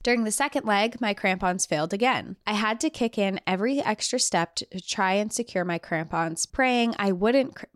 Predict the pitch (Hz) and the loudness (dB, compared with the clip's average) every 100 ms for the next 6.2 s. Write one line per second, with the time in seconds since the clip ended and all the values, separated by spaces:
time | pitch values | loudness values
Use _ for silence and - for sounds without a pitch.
0 | - 190 170 - - 160 156 156 156 160 | -2 0 0 -4 -4 -4 -2 -2 -2 -4
1 | - - - 180 170 160 160 226 233 185 | -8 -8 -4 -2 -2 -2 2 4 4 2
2 | 190 - - - 170 175 170 220 226 185 | 0 -10 -20 -4 0 2 2 2 2 0
3 | - 165 160 160 95 - - _ 226 233 | -2 -4 -2 -4 -4 -8 -16 _ -2 0
4 | - 247 277 320 349 302 202 196 220 - | 2 4 4 4 4 2 2 2 -2 2
5 | 202 202 202 180 170 185 196 190 208 208 | 2 4 4 4 4 4 4 4 4 6
6 | 226 | 4